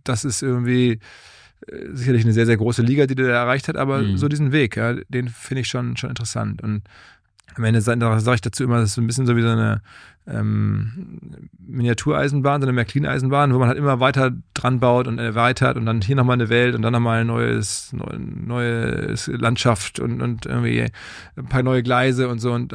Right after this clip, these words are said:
Speaker 1: das versuchen wir rund um O M R auch, diese, diese Welt zu erweitern. Und das hat der Hans Thomann da auch gemacht. Natürlich auf einem Modell, das es auch zugelassen hat. Du musst ja mal das Glück haben, dass dann dein Modell auch so erweiterbar
Speaker 2: Mhm.
Speaker 1: ist und so gut skaliert. Das haben wir nicht vergleich-, vergleichbar. Also das ist bei Musikinstrumenten schon exzellent, ja.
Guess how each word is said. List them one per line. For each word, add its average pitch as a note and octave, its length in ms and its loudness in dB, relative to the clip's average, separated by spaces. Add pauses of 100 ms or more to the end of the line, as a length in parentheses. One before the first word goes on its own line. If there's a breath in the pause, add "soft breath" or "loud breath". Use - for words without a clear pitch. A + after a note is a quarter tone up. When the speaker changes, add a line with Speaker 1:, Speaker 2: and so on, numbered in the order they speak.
Speaker 1:
das - 200 -6
versuchen C3+ 300 -2
wir B2+ 60 2
rund B2 200 -2
um C3 100 -6
O B2 120 -4
M A#2+ 40 -2
R A#2+ 160 -2
auch, C#3 140 0
diese, B2+ 200 0
diese A#2 260 0
Welt B2 180 0
zu - 100 -6
erweitern. C3+ 400 0
Und B2 100 -2
das B2+ 140 -6
hat C3 120 -4
der B2 240 0
Hans B2+ 200 -4
Thomann C#3 240 0
da C3+ 60 0
auch D3+ 220 0
gemacht. A2+ 340 -2 (460 loud breath)
Natürlich C#3 420 2
auf C3+ 120 -6
einem B2 120 2
Modell, A#2+ 500 2
das A2+ 180 -4
es B2 80 -8
auch A#2+ 100 -6
zugelassen C3 440 2
hat. G2 80 -8
Du A2 60 -4
musst A#2 140 -2
ja C3+ 80 -2
mal A#2 200 0
das - 240 -6 (220)
Glück B2+ 240 0
haben, B2+ 140 2
dass A2+ 100 -2
dann B2 140 0
dein A#2+ 100 2
Modell B2 260 2
auch A2 160 -2
so B2+ 160 -2
erweiterbar B2 440 2
Speaker 2:
Mhm. C3+ 40 4
Speaker 1:
ist G2+ 100 0
und A2+ 120 2
so A#2+ 100 0
gut A#2+ 160 0
skaliert. B2+ 460 0 (840 loud breath)
Das - 140 -4
haben C3+ 140 4
wir C#3 80 4
nicht C3+ 220 2
vergleich-, B2 360 2 (220)
vergleichbar. C#3 540 0
Also B2 120 2
das A#2 140 2
ist - 160 -8
bei A#2+ 260 0
Musikinstrumenten B2 1300 -4
schon A#2 240 -4
exzellent, B2+ 480 -2
ja. D3 260 -2